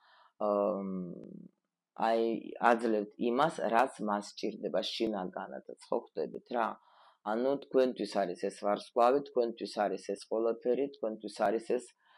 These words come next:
ა, ესეთი მნიშვნელოვანი და იქ არ არის, ანუ აღა-, არ არის, სხვებთან არ არის ეგრე.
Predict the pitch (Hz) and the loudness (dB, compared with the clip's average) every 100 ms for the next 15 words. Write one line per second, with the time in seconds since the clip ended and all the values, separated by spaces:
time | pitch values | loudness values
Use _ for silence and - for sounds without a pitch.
0 | - - 104 104 101 101 98 85 113 117 | -20 -12 -2 0 2 2 0 0 2 2
1 | 117 117 123 - 117 113 113 107 98 104 | 2 0 -2 -2 0 4 4 2 0 -4
2 | 90 156 - _ - 156 151 - - _ | -2 -4 -4 _ -4 -2 -2 -6 -14 _
3 | - 120 113 95 - 123 120 - 117 120 | -2 2 2 0 0 0 2 2 2 4
4 | - 127 135 101 90 - - 120 117 - | 4 4 4 2 -2 -8 0 2 2 0
5 | 143 104 95 80 101 - - - | 0 0 -2 -4 -8 -10 -12 -12